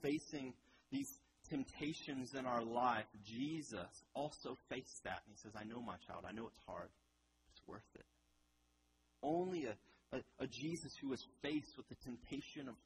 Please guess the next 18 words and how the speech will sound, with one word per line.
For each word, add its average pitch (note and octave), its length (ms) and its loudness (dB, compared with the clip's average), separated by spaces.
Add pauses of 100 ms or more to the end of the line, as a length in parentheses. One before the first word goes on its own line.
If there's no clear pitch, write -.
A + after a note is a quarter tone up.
(120)
pride, G#2 440 4 (240)
the A2 80 4
opposite A2+ 340 -2
of G#2+ 160 -2
humility, A2+ 480 0
right? G2 200 0 (380)
We B2+ 60 4
see D#3+ 140 2
in C3+ 100 6
Mark C3 200 6 (140)
four, B2+ 360 2 (320)
where, A#2+ 240 6
where B2 100 2
Jesus C#3 380 0
was A#2+ 100 -8 (140)
tempted D3 380 0
by A2 120 6
the, G#2 140 -2